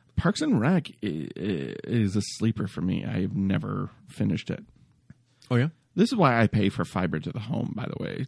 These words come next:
Speaker 1: just so I can
Speaker 2: <laughs>
Speaker 1: fucking lose my mind with how
Speaker 2: How fast it is?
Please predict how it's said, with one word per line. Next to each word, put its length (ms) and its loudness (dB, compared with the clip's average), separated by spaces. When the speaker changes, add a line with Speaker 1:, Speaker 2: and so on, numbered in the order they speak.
Speaker 1:
just 240 0
so 500 4
I 100 6
can 180 0
Speaker 2:
<laughs> 120 -8
Speaker 1:
fucking 560 4
lose 500 8
my 180 4
mind 760 2
with 200 -4
how 340 -10
Speaker 2:
How 160 2
fast 360 0
it 80 0
is? 320 -2